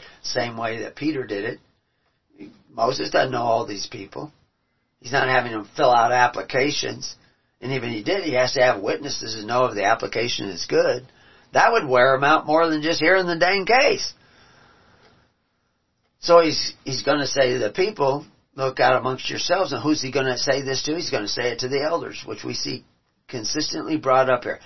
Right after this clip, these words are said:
Elders, he calls in the elders, he tells the elders, the elders go back and tell the people. So he knows now that he needs people that are able and, uh,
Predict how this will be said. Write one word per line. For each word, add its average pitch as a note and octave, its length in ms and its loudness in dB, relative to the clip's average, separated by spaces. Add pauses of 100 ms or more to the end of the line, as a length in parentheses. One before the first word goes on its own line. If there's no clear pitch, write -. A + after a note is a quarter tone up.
(260)
Elders, E3 800 -4
he B2 120 -14
calls C#3 340 2
in E3 140 -2
the E3 120 -2
elders, A#2 360 -2 (220)
he - 100 -18
tells D3+ 340 0
the B2+ 120 -4
elders, A#2+ 420 0
the A2+ 80 -8
elders B2 340 -6
go C3 120 -8
back A2+ 240 -2
and - 100 -12
tell G2 160 -4
the - 100 -12
people. - 380 -18 (800)
So B2 400 -2
he B2 160 -8
knows C3+ 500 -2
now B2+ 280 0
that B2 120 -4
he A2 120 -8
needs C#3 320 -6
people B2+ 480 -6 (680)
that B2 480 2
are A2 260 0
able E3+ 440 2 (880)
and, G#2+ 600 -4 (540)
uh, G2 460 -4